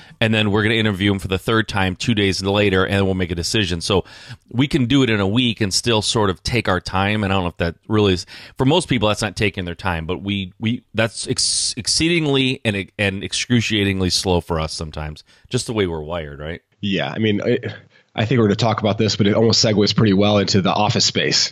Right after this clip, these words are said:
Speaker 2: You know, we're, we're looking at an office space
Speaker 1: Oh
Speaker 2: right
Speaker 1: my
Speaker 2: now.
Speaker 1: God, you just, you, you announced it so casually. No, I'm just kidding. Yeah, so that's the
Speaker 2: Oh.
Speaker 1: big dis-, no, no, no, I'm,
Speaker 2: <laughs>
Speaker 1: I'm
Speaker 2: I'm not a good
Speaker 1: teasing.
Speaker 2: hype man.
Speaker 1: No, no, no, no, I'm, I'm totally teasing.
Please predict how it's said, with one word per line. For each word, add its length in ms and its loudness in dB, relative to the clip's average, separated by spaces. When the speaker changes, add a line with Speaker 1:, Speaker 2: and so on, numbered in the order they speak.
Speaker 2:
You 80 2
know, 80 4
we're, 160 2
we're 140 4
looking 360 4
at 120 2
an 100 2
office 260 0
space 400 0
Speaker 1:
Oh 80 2
Speaker 2:
right 120 2
Speaker 1:
my 120 2
Speaker 2:
now. 140 0
Speaker 1:
God, 240 0
you 120 0
just, 320 0
you, 300 4
you 300 4
announced 460 0
it 80 0
so 720 4
casually. 600 0
No, 100 -2
I'm 80 -2
just 140 -10
kidding. 140 -14
Yeah, 160 0
so 140 0
that's 160 2
the 80 4
Speaker 2:
Oh. 40 2
Speaker 1:
big 140 4
dis-, 220 2
no, 100 0
no, 100 0
no, 100 0
I'm, 180 0
Speaker 2:
<laughs> 100 -8
Speaker 1:
I'm 120 0
Speaker 2:
I'm 60 2
not 120 4
a 40 2
good 120 4
Speaker 1:
teasing. 60 4
Speaker 2:
hype 200 0
man. 240 -4
Speaker 1:
No, 280 2
no, 120 2
no, 120 2
no, 60 0
I'm, 220 0
I'm 140 2
totally 320 2
teasing. 220 -4